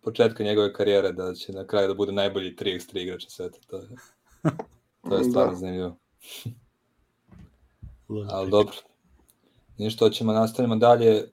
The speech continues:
Speaker 1: Ovaj, sledi, e, njihov ljuti rival Real Madrid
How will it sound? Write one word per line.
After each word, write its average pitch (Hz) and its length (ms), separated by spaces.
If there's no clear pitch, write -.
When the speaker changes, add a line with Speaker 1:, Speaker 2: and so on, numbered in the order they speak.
Speaker 1:
Ovaj, 101 600
sledi, 101 680
e, 113 100
njihov 117 380
ljuti 113 280
rival 107 380
Real 110 220
Madrid 110 420